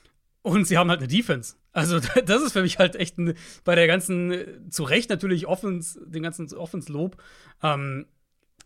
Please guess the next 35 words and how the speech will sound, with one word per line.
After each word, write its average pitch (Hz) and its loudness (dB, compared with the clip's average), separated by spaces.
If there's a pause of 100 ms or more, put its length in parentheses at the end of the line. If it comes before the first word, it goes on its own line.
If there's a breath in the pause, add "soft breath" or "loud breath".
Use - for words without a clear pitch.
die 139 -4
Defense 175 -2 (220)
sieht - -4
in 160 -10
meinen 147 0
Augen 135 -6
deutlich 147 -2
besser - -10
aus - -16
als 131 -12
letztes 135 -14
Jahr. 131 -10
Und 127 -14
das - -6 (260)
gibt - -8
ihnen 165 0
natürlich 160 -4
auch 156 -2
noch 151 -2
mal 147 0 (520 soft breath)
dann 156 0
perspektivisch 160 -4
mehr 147 -4
Spielraum 143 -6
für 139 -12
Fehler. 160 -2
Und, 131 -12
und 135 -6
jetzt 139 -8
diese 147 -6
ersten 160 0
drei 139 4
Spiele 165 -2
waren 151 0
natürlich 151 -4